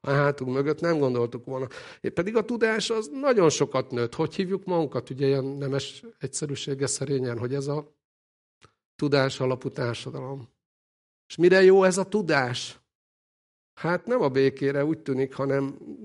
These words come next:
más dolgokra is tudjuk ezt használni. Vannak magyarázatok a gonosz jelenségével kapcsolatban, amik a bennünk lévő biokémiai anomáliákra vezetik vissza ezt. És tényleg van ilyen, tehát, hogy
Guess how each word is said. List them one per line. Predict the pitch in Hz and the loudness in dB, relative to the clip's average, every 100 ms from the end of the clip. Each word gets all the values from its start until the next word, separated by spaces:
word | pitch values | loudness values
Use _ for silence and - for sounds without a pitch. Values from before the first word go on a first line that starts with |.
| 214 | -14
más | 185 185 190 | -4 0 2
dolgokra | 139 127 131 | 2 0 0
is | 131 | -4
tudjuk | - 135 135 | -4 -10 -8
ezt | 151 - | -10 -8
használni. | 143 - 117 127 123 _ - - - - | -8 -8 -8 -10 -12 _ -20 -20 -20 -4
Vannak | 156 190 190 190 | 2 4 4 4
magyarázatok | 180 180 175 170 160 156 165 | 4 6 6 6 4 2 2
a | 151 | 0
gonosz | 147 170 147 160 | 4 4 4 4
jelenségével | 160 156 135 151 147 139 135 | 2 2 0 0 2 4 2
kapcsolatban, | 160 147 - 147 143 143 | 2 0 2 0 2 2
amik | 143 147 | 2 0
a | |
bennünk | 147 220 180 143 | 2 4 4 4
lévő | 143 139 143 | 4 6 4
biokémiai | 139 160 135 - 131 131 131 139 | 4 6 4 4 0 2 2 4
anomáliákra | 143 135 123 120 123 120 117 123 120 | 2 2 2 2 2 0 -2 -4 -4
vezetik | 123 127 127 - | -2 -4 -8 -8
vissza | 120 - 139 | -8 -6 -6
ezt. | 120 - 139 - | -6 -6 -8 -10
És | 175 - | -12 -2
tényleg | 240 156 135 143 | 2 4 4 2
van | 143 | 0
ilyen, | 147 156 165 | 2 2 0
tehát, | 151 139 | 0 0
hogy | 139 | -2